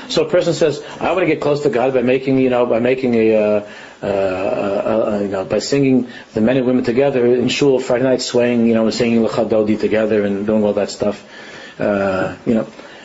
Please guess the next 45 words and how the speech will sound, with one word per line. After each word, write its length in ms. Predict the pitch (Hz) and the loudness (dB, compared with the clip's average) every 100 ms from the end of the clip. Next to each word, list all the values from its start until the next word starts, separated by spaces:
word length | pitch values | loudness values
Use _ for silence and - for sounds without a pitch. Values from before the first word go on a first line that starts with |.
| - | -6
and, 200 | 127 123 | -2 -2
and 160 | - 117 | 0 -2
that's 200 | 117 - | -2 -2
it. 200 | 123 - - | -4 -6 -12
So 140 | - | -4
Baruch 180 | 147 170 | 0 0
Shalom 140 | 185 185 | -2 -2
says, 220 | - 135 | -2 0
"I, 80 | 123 | 0
you 100 | 185 | -2
know, 160 | - | -4
I, 200 | - 139 | -6 -6
I 20 | 143 | -4
told 240 | - 277 | -2 -2
you 60 | 196 | 0
I 40 | |
like 200 | 113 131 | 0 -2
chocolate. 340 | - 127 - | -2 -4 -2
I 60 | 98 | -2
don't 100 | 123 | -2
like 140 | 160 | -2
vanilla. 340 | 151 87 78 - 226 - 247 - 226 - - - | -4 -8 -10 -10 -10 -8 -8 -8 -12 -12 -18 -8
I 120 | 151 | -2
don't 160 | 285 311 | 0 2
like 260 | 320 - | 0 0
that. 220 | - 87 - - - - - - - - - - - - - - - | -4 -8 -12 -20 -20 -20 -20 -20 -20 -20 -20 -20 -20 -20 -20 -20 -4
I 60 | 202 | -2
don't 120 | 269 | 0
care 200 | - 226 | 0 0
how 260 | 208 190 | 0 0
it 80 | - | 0
makes 240 | 143 160 180 | -2 0 0
you 120 | 240 | 0
feel. 340 | - 110 - | 0 -2 0
I 80 | 147 | -2
don't 240 | 233 226 226 | 2 4 4
like 260 | 339 - | 2 -2
that. 220 | - - - - - - - - - - | -10 -12 -16 -20 -20 -20 -20 -18 -18 -4
You 140 | 143 | -2
feel 320 | 156 - 180 180 | -2 0 0 2
that 160 | 165 | 2
you're 100 | 147 | 0
closer 320 | 135 135 139 | 2 0 0
to 120 | 147 185 | -2 2
me? 260 | 247 262 | 2 0